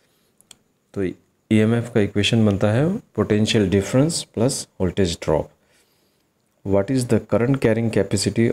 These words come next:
of, for close access current protection of the cable? That is one point two three.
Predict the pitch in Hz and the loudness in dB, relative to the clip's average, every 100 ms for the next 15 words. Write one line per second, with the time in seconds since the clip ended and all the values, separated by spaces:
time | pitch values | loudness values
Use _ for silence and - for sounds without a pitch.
0 | - 95 95 - 98 95 95 - - 110 | 0 0 0 0 2 2 0 -6 0 2
1 | 127 123 - - - - _ 101 98 - | 2 -2 -6 -6 -8 -12 _ -4 -2 0
2 | 117 120 - - _ _ 101 107 110 98 | 0 0 -6 -10 _ _ -2 0 -2 -4
3 | - 92 - 107 - 92 - 101 - 104 | -6 -2 0 0 0 0 -2 -6 0 0
4 | 85 78 78 _ _ _ _ _ _ 95 | 2 -2 -4 _ _ _ _ _ _ 0
5 | 95 107 107 - 95 104 110 98 98 110 | 2 2 0 -2 0 0 0 2 2 0
6 | 110 - 104 101 _ - 92 73 | -2 0 0 0 _ -2 -2 -2